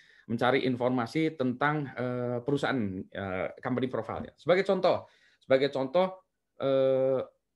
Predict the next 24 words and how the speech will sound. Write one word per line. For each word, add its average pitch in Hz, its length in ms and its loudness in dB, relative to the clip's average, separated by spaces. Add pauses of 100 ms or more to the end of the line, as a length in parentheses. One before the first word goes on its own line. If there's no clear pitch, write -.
(220)
kemarin 214 320 2
deh, 131 80 4
kemarin 143 400 0
di 139 80 2
launching, 139 640 0
eh, 107 320 -4
sebuah 104 320 -2
bank 127 240 0
yang 123 160 -2
baru 143 240 8
ya, 147 240 8
ba-, 110 160 4
gabungan 110 320 4
bank 104 240 0
syariah 113 240 2
namanya 123 240 0
Bank 101 160 0
Syariah 98 320 -2
Indonesia, 110 320 -2
B 147 80 2
S 175 160 2
I 233 240 2
gitu 107 160 2
ya. - 40 -12